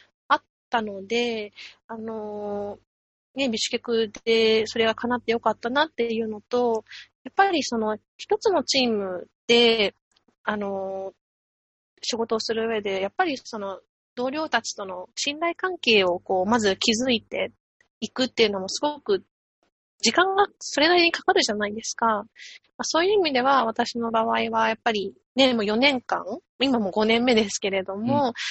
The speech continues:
Speaker 1: 一つの事務-、まあ、一つのカントリー、なんていうの、事務所にいられるっていうのは、すごくそういうところでは、あの、良かったのかなって、その分こう、いろいろと任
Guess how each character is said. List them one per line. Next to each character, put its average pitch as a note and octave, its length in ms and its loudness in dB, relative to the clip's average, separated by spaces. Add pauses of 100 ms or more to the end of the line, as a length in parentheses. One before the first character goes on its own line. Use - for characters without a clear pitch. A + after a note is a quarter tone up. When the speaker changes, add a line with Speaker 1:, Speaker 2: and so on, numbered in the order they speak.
(260)
Speaker 1:
一 C4 200 2
つ - 80 -4
の G#3+ 120 0
事 G3+ 140 -4
務-、 A3 140 0 (140)
ま G#3+ 80 0
あ、 F#3+ 40 -4
一 - 200 -8
つ G#3 160 -8
の D#4+ 200 -2
カ - 160 2
ン A#3 80 -2
ト - 220 -2
リ G#3+ 360 -4
ー、 - 80 -20
な G#3 100 -4
ん G3+ 40 -10
て - 100 -20
い E3+ 40 -16
う - 20 -18
の、 E3 40 -20
事 A3 100 4
務 A#3 200 4
所 - 240 -8 (260)
に D4+ 160 -2
い A#3 40 -2
ら A#3+ 120 4
れ B3+ 100 4
る C4+ 80 0
っ D4 80 -2
て - 180 -2
い B3+ 100 0
う B3+ 100 -2
の C4 140 -6
は、 F4 380 0 (240)
す - 120 -6
ご C#4+ 100 -2
く - 120 -8
そ - 180 -2
う C4+ 40 2
い C#4 40 2
う C4+ 40 -4
と C#4 100 -6
こ D4 140 0
ろ D4+ 120 2
で G3+ 120 -2
は、 F3+ 320 -6 (120)
あ G#3+ 60 -8
の、 F#3+ 560 -8 (160)
良 A#3+ 80 -6
か G#3+ 120 -2
っ - 60 -10
た G3+ 120 -8
の F#3+ 100 -6
か G3+ 140 -8
な B3+ 160 0
っ - 40 -2
て、 C4 100 -4
そ - 100 -6
の C#4 160 -2
分 F4+ 200 -2
こ F3+ 360 -4
う、 - 180 -14
い A3 40 -2
ろ G#3+ 60 0
い - 20 0
ろ G#3 60 -4
と G3 100 -6
任 G3 120 -4